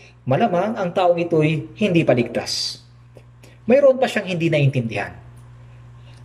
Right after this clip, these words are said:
Ang pananampalatayang nawasakan ng barko ay hindi tamang pananampalataya. Ano ang ibig sabihin nito? Ang Diyos ang nag-iingat sa pananampalataya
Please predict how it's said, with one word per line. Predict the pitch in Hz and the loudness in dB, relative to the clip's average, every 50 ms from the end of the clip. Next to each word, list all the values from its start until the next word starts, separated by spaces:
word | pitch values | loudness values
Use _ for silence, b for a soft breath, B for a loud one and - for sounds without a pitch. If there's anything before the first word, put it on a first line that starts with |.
| - - - - - - - - - - - - - - - - - - - - - - - B B B B B B | -20 -20 -20 -20 -20 -20 -20 -20 -20 -20 -20 -20 -20 -20 -20 -20 -20 -20 -20 -20 -20 -20 -20 B B B B B B
Ang | 247 277 285 269 262 - - - | 0 0 0 0 -4 -6 -8 -2
pananampalatayang | - 233 220 226 220 226 220 - 214 202 202 196 202 196 202 196 190 185 | 0 4 4 6 4 4 2 2 2 2 2 2 2 2 2 2 2 2
nawasakan | 190 185 180 175 175 - 202 185 180 185 180 180 170 | 2 2 2 0 -2 -4 -6 -6 -4 -4 -4 -4 -2
ng | 156 | 0
barko | 175 170 170 - - 165 170 | 0 0 0 0 2 2 2
ay | 196 214 226 | 4 4 4
hindi | 226 240 233 233 - | 4 2 0 -4 -2
tamang | - 277 277 254 247 240 226 214 - | -2 0 0 2 2 2 0 2 0
pananampalataya. | 220 202 190 185 185 170 175 175 165 156 - 151 160 175 180 156 131 - - - - - - - - - - - - - - - - - - - - - - - - - - - - - - - - - - - - - - - - - - - - - - - - b b b b b - - - - - | 0 -2 -2 -2 -6 -4 -2 -2 -2 -2 -2 -4 -4 -2 -2 -4 -4 -6 -16 -20 -20 -20 -20 -20 -20 -20 -20 -20 -20 -20 -20 -20 -20 -20 -20 -20 -20 -20 -20 -20 -20 -20 -20 -20 -20 -20 -20 -20 -20 -20 -20 -20 -20 -20 -20 -20 -20 -20 -20 -20 -20 -20 -20 -20 -20 b b b b b -20 -20 -14 -4 -2
Ano | 302 330 330 302 | 0 4 4 4
ang | 285 | 4
ibig | 269 226 226 226 - | 6 6 6 4 4
sabihin | - 185 170 165 160 156 147 139 | 0 -2 0 0 0 0 0 2
nito? | 135 233 302 - - - - - - - - - - - b b b b b - b b b b | 0 0 -2 -2 -8 -18 -20 -20 -20 -20 -20 -20 -20 -20 b b b b b -20 b b b b
Ang | - 285 285 262 | 0 0 2 2
Diyos | 226 226 269 277 277 269 - | 4 4 6 4 4 4 2
ang | 262 254 233 | 2 2 2
nag-iingat | 220 226 233 254 262 247 247 240 | 0 -2 0 2 2 2 2 2
sa | - - 240 | 0 -2 -2
pananampalataya | 226 247 233 233 233 233 226 233 226 226 226 226 233 226 220 226 | -2 0 4 4 4 4 4 2 2 0 0 0 0 0 0 0